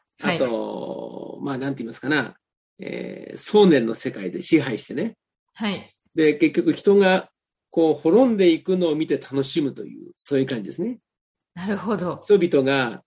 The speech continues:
Speaker 2: 苦しみ、もだえて、生命が失われていくと自分がこの、それを楽しむというようなですね。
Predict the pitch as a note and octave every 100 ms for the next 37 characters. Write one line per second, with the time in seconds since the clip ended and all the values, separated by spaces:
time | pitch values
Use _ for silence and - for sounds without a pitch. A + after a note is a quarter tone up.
0 | _ - - F3+ F#3 G3+ G3 F#3 - _
1 | _ _ _ C#3+ C3+ C#3 G#3 E3+ - -
2 | - - F#3+ G#3+ F#3+ D3+ B2+ A#2 A#2+ -
3 | G3+ G3+ G3 F#3+ - E3+ C3+ D3 E3 D#3+
4 | E3 D#3 D3 D3+ D3 C3 D3+ C#3+ D#3 B2+
5 | - F#2+ - - - -